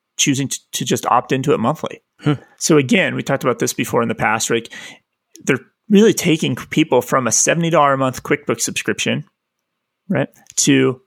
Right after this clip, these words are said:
Speaker 1: a two hundred dollar a month QuickBooks subscription just by tacking on some quote unquote live services.
Speaker 2: It just help when you need it,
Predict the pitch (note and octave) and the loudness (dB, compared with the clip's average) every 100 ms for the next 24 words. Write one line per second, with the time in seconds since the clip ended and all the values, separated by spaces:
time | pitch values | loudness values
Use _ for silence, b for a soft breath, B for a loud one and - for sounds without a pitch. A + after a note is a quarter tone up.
0 | - - - F#3+ D3 A#2 A2 G#2+ G#2 - | -12 -4 0 4 4 4 2 -2 -6 -10
1 | - - A2 - - - - - C#3+ C#3 | -10 -8 -8 -8 -8 -6 -6 -6 -6 -4
2 | - - - G#3+ - A2+ A2 A#2 A2 A2 | -2 0 0 -2 -2 -4 -4 -4 -4 -4
3 | - G#2+ G2+ - - A2+ A2 A#2+ - G2 | -4 -4 -6 -8 -2 -2 -2 -4 -2 0
4 | G2+ - F#2 - - - - _ b b | -2 -2 -6 -6 -8 -8 -16 _ b b
5 | b b - C#3+ - G2+ B2 A#2+ A#2+ A2 | b b -6 -4 -4 -2 -2 -2 -2 -2
6 | A#2 D3+ - | -2 -4 -8